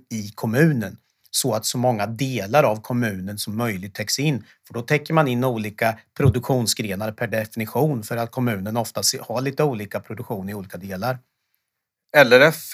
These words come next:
Speaker 2: gör, eh, jag vet inte om det är varje år, men man gör i alla fall en, eh, medlemsundersökning som heter Nöjd medlem. Och, eh, i den som,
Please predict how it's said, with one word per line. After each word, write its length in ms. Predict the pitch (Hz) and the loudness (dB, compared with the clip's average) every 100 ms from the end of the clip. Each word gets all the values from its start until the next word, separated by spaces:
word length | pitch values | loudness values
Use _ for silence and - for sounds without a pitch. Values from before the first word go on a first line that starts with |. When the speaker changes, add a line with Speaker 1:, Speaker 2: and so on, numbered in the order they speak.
| - | -8
Speaker 2:
gör, 520 | 107 110 110 104 104 | 0 4 4 4 4
eh, 280 | 110 107 101 - | 6 6 2 -6
jag 100 | 85 | -12
vet 40 | |
inte 140 | 104 104 | -10 -4
om 60 | |
det 80 | 95 | 2
är 40 | |
varje 320 | 90 101 90 120 | 8 8 8 0
år, 100 | 113 | 2
men 120 | 110 | 6
man 140 | 131 | 6
gör 120 | 117 | 8
i 40 | 110 | 6
alla 60 | |
fall 180 | 110 101 | 6 4
en, 300 | 107 104 101 - - | 2 -2 -2 -10 -10
eh, 300 | 110 104 101 | -6 -4 -2
medlemsundersökning 1200 | 104 143 98 92 92 113 120 139 165 151 - 101 92 | 2 4 4 2 -4 0 0 2 2 2 0 -4 -4
som 160 | 104 | -4
heter 360 | 98 92 98 92 | -4 -6 -6 -6
Nöjd 540 | 98 95 92 90 90 | -4 -2 -2 -4 -6
medlem. 760 | 98 127 117 87 90 135 110 92 | -4 -2 -2 -4 0 2 2 0
Och, 260 | 107 98 _ - | -6 -8 _ -6
eh, 200 | 107 98 | -4 -2
i 60 | |
den 240 | 104 98 98 | 0 0 0
som, 420 | - 107 101 | 0 -2 -2